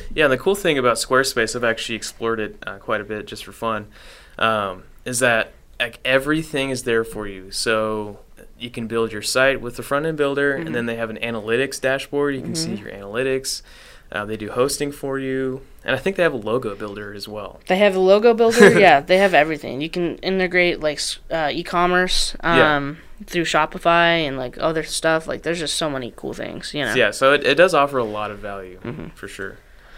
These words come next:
Speaker 2: Yeah.
Speaker 1: But, uh,
Speaker 2: And, and we've even, you know, helped customers, uh, tweak some Squarespace sites briefly. Like, you know, one of our customers, he's a doctor, and he built his site himself, and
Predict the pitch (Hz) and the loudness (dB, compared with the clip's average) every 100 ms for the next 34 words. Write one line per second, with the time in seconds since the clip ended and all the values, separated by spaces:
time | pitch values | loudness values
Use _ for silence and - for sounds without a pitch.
0 | - - - 69 67 - - - - - | -20 -20 -10 -4 -4 -6 -14 -20 -20 -18
1 | 120 127 127 127 - - - - - - | -16 -16 -16 -18 -20 -20 -20 -20 -6 4
2 | 220 156 208 214 247 254 240 220 180 - | 4 4 2 4 2 2 2 2 2 -4
3 | - 202 190 170 180 190 - 180 175 175 | -2 2 4 6 6 4 4 2 2 -2
4 | 170 156 160 - - - - - - 156 | -2 -2 -4 -12 -18 -18 -20 -14 -2 2
5 | 147 147 202 240 - 151 - 139 135 - | 2 0 0 0 0 -4 -2 -2 -2 -4
6 | 131 - 113 - - - 226 190 170 143 | -4 -2 -4 -6 -14 -18 -12 -2 -2 -2
7 | - 123 117 139 139 - - 147 156 147 | -4 -4 -2 -4 -6 -18 -12 -8 -6 -4
8 | 160 165 160 147 160 156 151 - 160 156 | -2 -2 -2 -4 -6 -6 -8 -8 -6 -2
9 | 151 156 160 156 160 156 156 156 165 151 | -2 0 -4 -2 -4 -4 -2 -4 -2 -2
10 | 160 160 151 151 - 139 | -2 -4 -2 -2 -4 -12